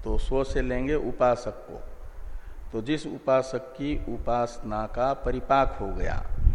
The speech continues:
वह उपासक वै-, विराट की अहंग्रह उपासना जिसकी पूर्ण हो गई, ऐसा उपासक स्व शब्द का अर्थ।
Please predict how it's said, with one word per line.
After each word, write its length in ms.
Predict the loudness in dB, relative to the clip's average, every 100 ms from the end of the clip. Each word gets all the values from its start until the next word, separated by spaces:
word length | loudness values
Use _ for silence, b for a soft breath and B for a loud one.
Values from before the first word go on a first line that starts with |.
| 6 0 0 -2 -6 -8 -8 -6 -4 -4 -4 -12 -14 -18 -12 -10 -8 -10 -12 -16 -20 -20 -20 -20 -18 -8 -8 -4 -2 2 4
वह 140 | 4
उपासक 1000 | 4 4 4 4 4 2 0 -2 -2 -4 -8 -8 -4 -2 -2 0 -2 -2 -4 -6 -12 -14 -12 -12 -8 -4 -2 0
वै-, 260 | 2 4 4
विराट 520 | 4 6 6 4 2
की 300 | 0 -2 0
अहंग्रह 480 | 2 2 2 0 0
उपासना 1000 | 0 0 2 2 2 2 6 6 10
जिसकी 540 | 8 8 2 -4 -4 -6
पूर्ण 380 | -6 -4 -2 0
हो 260 | -2 -4
गई, 280 | -4 -4 -4 -6 B B B B -4 0
ऐसा 480 | 0 0 -2 -4 -4
उपासक 1120 | -6 -10 -6 -2 -2 -4 -6 -6 -4 -4 -6 -12
स्व 240 | -6 -2 -2
शब्द 360 | -4 -8 -8 -8
का 60 |
अर्थ। 280 | -8 -8 -10